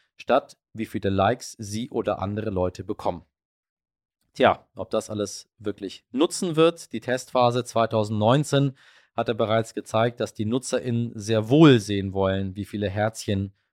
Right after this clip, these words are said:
unter dem Post sind. Und gerade für die großen Influencer sind Likes und Views natürlich das Zahlungsmittel. Schließlich wollen die Werbekunden ja wissen, ob ihr Produkt auch ankommt. Insgesamt finde ich den Gedanken aber gut,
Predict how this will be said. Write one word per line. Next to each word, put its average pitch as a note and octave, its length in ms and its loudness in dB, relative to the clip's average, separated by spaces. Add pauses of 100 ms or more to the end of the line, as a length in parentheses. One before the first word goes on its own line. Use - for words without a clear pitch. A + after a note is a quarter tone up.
(160)
unter A#2 280 0
dem F2 200 -8
Post - 340 -10
sind. - 260 -20
Und C#3 140 2
gerade D#3 400 10
für D#3 140 2
die D3 100 4
großen F#3+ 480 6
Influencer D#3 800 4
sind C3+ 220 0
Likes C3+ 420 4
und B2+ 180 0
Views C#3+ 320 0
natürlich B2 460 -2
das C#3+ 460 4
Zahlungsmittel. C3+ 880 4
Schließlich B2+ 500 -4
wollen A#2+ 240 2
die A2+ 200 -2
Werbekunden C3+ 680 2
ja G#2+ 180 0
wissen, A2+ 380 -2 (400)
ob A#2 180 0
ihr A2 140 0
Produkt - 520 -6
auch G2+ 440 -2
ankommt. F#2 580 -4 (140)
Insgesamt G3 580 4
finde F#3 140 0
ich E3+ 60 -2
den E3 140 -2
Gedanken E3+ 280 4
aber C3+ 200 6
gut, A#3 380 2